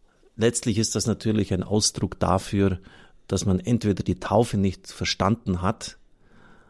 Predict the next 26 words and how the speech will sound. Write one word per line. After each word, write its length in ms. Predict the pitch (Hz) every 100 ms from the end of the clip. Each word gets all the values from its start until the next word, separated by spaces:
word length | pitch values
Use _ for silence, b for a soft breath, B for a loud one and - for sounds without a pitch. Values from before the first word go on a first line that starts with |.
| b b _ _
oder 480 | - 101 110 107 95 b b b - -
dass 200 | - 101
einem 160 | - 95
der 120 | 92
Glaube 320 | 95 90 92
letztlich 400 | 87 90 - 90
egal 380 | 87 82 85 87
ist. 420 | 85 - - - - _ - b b
Weil 160 | - 98
wenn 160 | 104 110
der 100 | 101
Glaube 580 | 95 92 117 110 92 - b b b _
einem 220 | 98 98
wichtig 400 | 95 127 - -
ist 220 | 98 - 98
und 80 |
man 140 | 92 90
verstanden 500 | 92 - 101 110 98
hat, 140 | 90
was 140 | 87 -
die 120 | -
Taufe 340 | 90 98 104
bedeutet, 640 | - - 92 - 98 -
dann 180 | 92 87
will 100 | 98
man 300 | 101 92 90